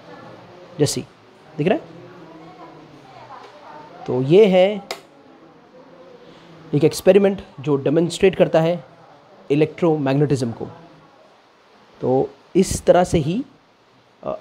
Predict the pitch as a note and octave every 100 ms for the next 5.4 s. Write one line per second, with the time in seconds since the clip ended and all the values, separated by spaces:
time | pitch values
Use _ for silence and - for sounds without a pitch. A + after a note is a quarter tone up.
0 | - D3+ D3 G3+ A#3 - _ _ _ _
1 | - C3 D3 C#3 B2 - - _ - -
2 | C3 C3+ C#3+ E3+ G#3+ - - - G#3 G3
3 | E3+ D3 D#3 D3 C3 B2+ - F#3 - E3+
4 | F3+ F3+ F#3+ F3 E3 - C#3 D3+ - G#3
5 | D#3 D#3+ G3